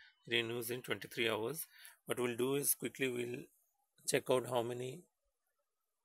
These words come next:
plans I have purchased in queue.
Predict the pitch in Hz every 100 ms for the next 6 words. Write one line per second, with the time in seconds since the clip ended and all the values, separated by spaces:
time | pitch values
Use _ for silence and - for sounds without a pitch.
0 | - 123 117 120 123 - - - _ _
1 | - 156 117 120 110 - - - _ _
2 | _ _ _ _ _ _ - 113 - 123
3 | 127 - 135 120 - 127 104